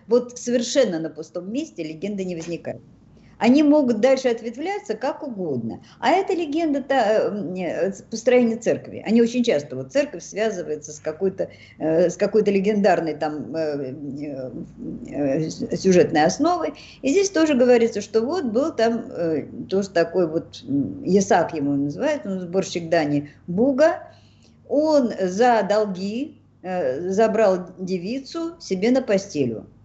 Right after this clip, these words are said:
А, э, значит, потом, э, пришла грамота от Александра Невского, чтоб татар бить. И,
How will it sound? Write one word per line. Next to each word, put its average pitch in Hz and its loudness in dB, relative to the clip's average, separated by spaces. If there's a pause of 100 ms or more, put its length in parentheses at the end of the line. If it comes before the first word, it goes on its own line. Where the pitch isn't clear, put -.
(760)
А, 214 2
э, 190 0
значит, 202 -2
потом, 311 -2
э, 196 6
пришла 240 2
грамота 220 0
от 180 -2
Александра 233 0
Невского, 220 -6
чтоб 196 -10
татар 196 0
бить. 139 -4 (800)
И, - -12